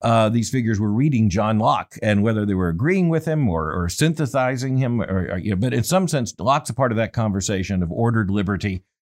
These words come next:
that produces constitutional government, uh, even a constitutional monarchy in Britain, and, uh, ordered liberty and, and constitutionalism in the United States. But then, in contrast, you draw a line from Rousseau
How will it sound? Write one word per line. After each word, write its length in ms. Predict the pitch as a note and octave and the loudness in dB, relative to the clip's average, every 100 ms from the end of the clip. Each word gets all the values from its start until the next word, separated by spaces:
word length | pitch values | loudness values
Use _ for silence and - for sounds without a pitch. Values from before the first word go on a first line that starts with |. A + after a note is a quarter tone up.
| _ _ - | _ _ -2
that 220 | B2 - | -2 0
produces 680 | C#3 B2 C3+ B2+ B2 G#2 - - | 0 2 0 0 -2 -2 -6 -2
constitutional 960 | C#3+ C#3 - A2 C#3 A2+ A#2+ A2 G#2 | 0 0 -4 -4 -2 -2 -2 0 -2
government, 680 | E2 B2 B2 A#2 A#2 G#2+ - | 0 0 2 0 0 -4 -6
uh, 180 | G#2+ G#2 | -4 -2
even 260 | A2+ A2+ G#2 | 0 0 0
a 40 | |
constitutional 600 | - G#2+ F#2 F#2+ A#2 G2+ | -2 -4 -4 -2 -2 2
monarchy 560 | G2 B2 C3+ B2+ B2+ A2+ | 2 2 2 -2 0 2
in 180 | G2+ F2+ | 2 2
Britain, 440 | D3 D3 C#3+ C#3+ - | 0 0 -2 -2 -4
and, 320 | G2 F#2+ F#2+ | -2 0 0
uh, 60 | |
ordered 420 | G2 B2+ C3+ B2 G#2+ | -2 -2 0 0 0
liberty 680 | B2 C#3 B2 B2+ G#2+ G#2+ | 0 -2 -2 -2 -2 -2
and, 320 | - F2+ E2+ D#2+ | -2 0 0 -2
and 220 | F#2+ F2+ - | -2 -2 0
constitutionalism 840 | C3+ B2+ - - B2 A2+ G#2+ F2+ | -2 -2 -6 -4 -2 -2 -2 -2
in 80 | F2 | -2
the 20 | |
United 260 | F2+ F2 D#2 | -2 -4 -6
States. 320 | D#3+ D#3 A#2 _ _ - - | -2 -2 -4 _ _ -16 0
But 180 | E3+ E3+ | 2 4
then, 280 | A#3+ A3+ - | 4 2 0
in 160 | F3+ F3 | -2 0
contrast, 460 | G3 G3+ D#3 B2+ | 0 0 0 -2
you 80 | C#3 | -2
draw 260 | C3 C#3+ C3+ | 0 2 2
a 20 | |
line 340 | B2+ C3+ C#3 | 2 0 0
from 280 | A#2+ B2 A#2 | 0 2 4
Rousseau 720 | A2 G#2+ - F3+ F#3+ A#2+ A#2+ | 2 0 0 2 2 2 0